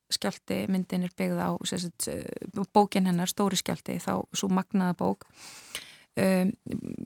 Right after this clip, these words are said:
kvikmyndin er, sem sagt, byggð á henni. Auður er, sko, hún er einstakur sagnameistari og hún er svo sönn þegar hún skrifa bækur og, og, og, hérna,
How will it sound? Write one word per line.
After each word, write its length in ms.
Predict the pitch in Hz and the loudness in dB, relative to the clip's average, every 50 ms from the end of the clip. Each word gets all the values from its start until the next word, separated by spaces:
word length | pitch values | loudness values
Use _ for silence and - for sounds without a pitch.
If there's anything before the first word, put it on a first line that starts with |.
| 50 - - - | -12 -12 -2 2
kvikmyndin 380 | - 233 214 214 196 208 202 | 4 6 6 6 6 6 4
er, 60 | 196 | 4
sem 120 | 190 190 190 | 4 2 0
sagt, 100 | - - | 0 2
byggð 220 | 214 233 226 208 | 2 4 4 4
á 40 | 190 175 | 4 2
henni. 300 | 170 165 160 165 175 - | 2 2 2 0 0 2
Auður 360 | - 202 220 240 247 240 226 | 4 6 6 8 8 6 4
er, 240 | - - 226 233 - - - _ - | 2 2 0 0 0 -2 -8 _ -10
sko, 320 | - - - 214 208 202 - _ _ _ _ - | -6 -2 2 2 2 2 2 _ _ _ _ 2
hún 180 | - 190 220 208 | 6 8 8 8
er 100 | 208 - - | 6 6 6
einstakur 540 | 220 247 269 262 - - 226 214 - 214 | 8 8 8 8 6 2 -2 -4 -2 -2
sagnameistari 840 | - - 226 208 - 214 202 202 208 202 - - - 165 - - - - | -2 0 -2 0 0 2 2 4 4 4 2 2 0 -4 -6 -6 -6 -4
og 180 | - 190 185 165 | -2 -2 0 2
hún 300 | 190 202 208 214 214 - _ _ _ _ _ _ _ _ _ _ _ _ _ _ - - - - | 2 2 4 2 2 0 _ _ _ _ _ _ _ _ _ _ _ _ _ _ -14 -12 -4 0
er 120 | - 196 208 | 2 2 4
svo 180 | - - 214 | 4 2 2
sönn 420 | 208 - - - 226 202 175 165 170 - _ - - - - - _ _ _ _ - | 4 4 4 4 4 4 4 2 0 -4 _ -20 -20 -20 -20 -20 _ _ _ _ -2
þegar 200 | - 202 190 190 | 0 2 4 4
hún 120 | 202 196 - | 4 2 2
skrifa 280 | - - 196 190 185 | 0 0 0 0 0
bækur 460 | - - 180 180 - - - 180 180 | 2 2 0 0 0 -2 -4 -4 -2
og, 240 | 185 190 - - - - | -2 -4 -4 -6 -6 -6
og, 220 | - - 95 - - | -6 -6 -6 -6 -4
og, 80 | 185 180 | -6 -4
hérna, 480 | 175 185 - - 185 180 175 175 175 | -4 -6 -6 -4 -2 -2 -2 -2 -4